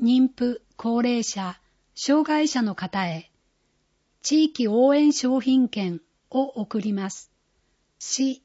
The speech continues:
独自の支援。市では、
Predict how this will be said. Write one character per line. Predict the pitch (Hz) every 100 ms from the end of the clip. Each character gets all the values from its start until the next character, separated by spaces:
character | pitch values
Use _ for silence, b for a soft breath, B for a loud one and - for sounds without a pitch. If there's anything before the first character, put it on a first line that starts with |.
| _ _ _ -
独 | 277 302
自 | 254 240
の | 208
支 | 185 - 196
援。 | 185 175 170 170 _ _ _ _ - _ _ _ _ _ _ _ _ _ _
市 | - - 285
で | 262
は、 | 208 185